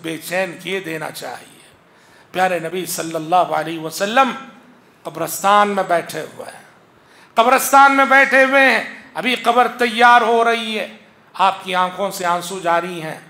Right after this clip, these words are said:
یہاں تک کہ زمین بھیگ رہی ہے، اور آپ صلی اللہ علیہ وسلم کہتے ہیں، یا اخوانی لمثل هذا فاعدوا، یا اخوانی لمثل هذا فاعدوا، اے میرے بھائیو،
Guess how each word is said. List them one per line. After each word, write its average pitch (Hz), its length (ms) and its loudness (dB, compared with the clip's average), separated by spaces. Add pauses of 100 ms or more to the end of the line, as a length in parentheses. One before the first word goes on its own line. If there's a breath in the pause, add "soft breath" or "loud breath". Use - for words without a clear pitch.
(400 soft breath)
یہاں 170 360 0
تک 185 220 -10
کہ 180 160 -6
زمین 185 540 -8
بھیگ 170 380 -8
رہی 185 380 -6
ہے، 147 120 -8 (420 soft breath)
اور 165 180 -4
آپ 196 280 2
صلی 175 240 -4
اللہ 170 200 0
علیہ 170 580 0
وسلم 165 420 -6 (100)
کہتے 180 380 -2
ہیں، 190 180 -2 (480 soft breath)
یا 180 180 0
اخوانی 226 840 2 (360)
لمثل 180 480 -8
هذا 170 720 -2
فاعدوا، 185 1040 -8 (680 soft breath)
یا 208 160 4
اخوانی 254 680 4 (400 loud breath)
لمثل 240 400 -2
هذا 233 600 4
فاعدوا، 233 840 2 (360 loud breath)
اے 202 120 0
میرے 190 260 -4
بھائیو، 175 760 -2